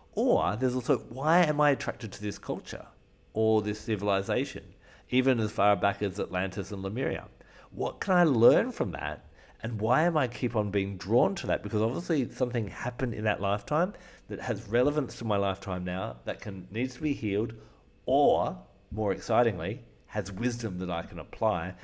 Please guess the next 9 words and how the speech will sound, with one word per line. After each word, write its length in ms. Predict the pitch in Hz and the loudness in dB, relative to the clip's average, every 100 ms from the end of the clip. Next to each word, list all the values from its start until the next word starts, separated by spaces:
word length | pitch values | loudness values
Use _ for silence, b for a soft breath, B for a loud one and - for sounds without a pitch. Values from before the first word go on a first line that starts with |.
| B _ | B _
by 140 | 101 | 0
learning 480 | 92 95 104 98 92 | 2 2 0 0 -4
about 320 | 90 87 82 | -4 -2 -2
those 160 | 92 92 | -4 -6
civilizations 840 | 101 87 87 85 92 87 92 87 | -6 -4 -2 -2 -4 -6 -6 -6
as 140 | 80 82 | -6 -6
they 120 | 82 | -8
exist 320 | 87 87 - | -8 -12 -14
today 440 | 78 104 117 135 | -12 -4 -2 -2